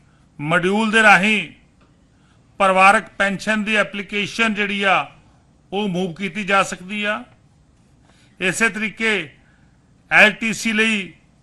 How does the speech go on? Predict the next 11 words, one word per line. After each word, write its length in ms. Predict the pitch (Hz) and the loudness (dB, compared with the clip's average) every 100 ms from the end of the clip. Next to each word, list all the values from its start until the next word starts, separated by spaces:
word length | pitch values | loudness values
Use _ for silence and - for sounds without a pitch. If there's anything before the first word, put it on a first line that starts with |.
| - | 0
ਐਪਲੀਕੇਸ਼ਨ, 840 | 180 208 208 220 196 - 220 185 - _ _ _ - | 0 -2 -6 -4 -4 -2 -2 -4 -14 _ _ _ -8
ਉਹ 120 | 185 | -4
ਵੀ 160 | 208 | 0
ਇਸ 120 | 214 - | -2 -2
ਪੋਰਟਲ 400 | 208 202 214 196 | -6 -6 -4 -6
ਤੇ 120 | 214 | -6
ਮੂਵ 200 | 202 202 | -6 -8
ਕੀਤੀ 300 | 160 202 220 | -10 -10 -6
ਜਾ 160 | 202 202 | -4 -4
ਸਕਦੀ 380 | 202 196 208 | -6 -14 -12
ਆ। 180 | 208 214 | -10 -12